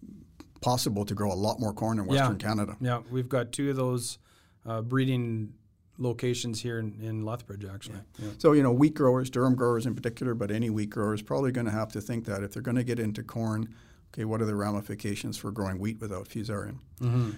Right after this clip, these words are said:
Speaker 1: Whereas if you're growing other crops that are either,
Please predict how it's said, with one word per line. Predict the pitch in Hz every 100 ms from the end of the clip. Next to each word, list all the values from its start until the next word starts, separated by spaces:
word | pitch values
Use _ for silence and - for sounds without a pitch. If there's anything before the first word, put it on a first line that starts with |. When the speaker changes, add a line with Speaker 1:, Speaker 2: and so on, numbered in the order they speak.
| -
Speaker 1:
Whereas | 117 110 107
if | 104 104
you're | 113
growing | 104 107 101
other | 110 120
crops | - 113 98 -
that | 110
are | 101 95 95 90 92
either, | 101 87 82